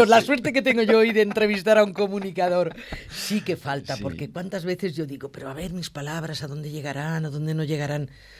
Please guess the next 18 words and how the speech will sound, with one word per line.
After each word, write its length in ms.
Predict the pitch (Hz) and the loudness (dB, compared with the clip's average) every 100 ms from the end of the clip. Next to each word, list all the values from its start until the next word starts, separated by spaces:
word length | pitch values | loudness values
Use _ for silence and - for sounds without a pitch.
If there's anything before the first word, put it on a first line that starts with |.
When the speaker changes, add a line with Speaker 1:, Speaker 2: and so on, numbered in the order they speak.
| - - _ | -20 -20 _
Speaker 2:
Si 180 | - 131 | -8 -4
luego 220 | 151 160 | -2 -2
sabemos 400 | 156 151 151 - | 0 0 0 -4
que 100 | 135 | -4
tenemos 520 | 135 139 139 135 127 | 0 0 0 -2 -4
a 280 | 123 120 117 | -6 -6 -8
Dios 340 | 123 147 139 - | -4 -2 -2 -2
con 220 | 139 135 | -2 0
nosotros 640 | 131 151 147 143 135 - | 0 0 -2 -2 -2 -4
y 80 | 131 | -4
que 120 | 147 | -2
Él 120 | 160 | 2
llevará 260 | 156 143 139 | 4 4 4
las 140 | 131 | 2
palabras 360 | - 131 131 131 | 0 -2 0 0
donde 220 | 131 131 | 0 0
quiera, 300 | 131 135 131 | 0 -2 -2
¿no? 80 | 139 | -4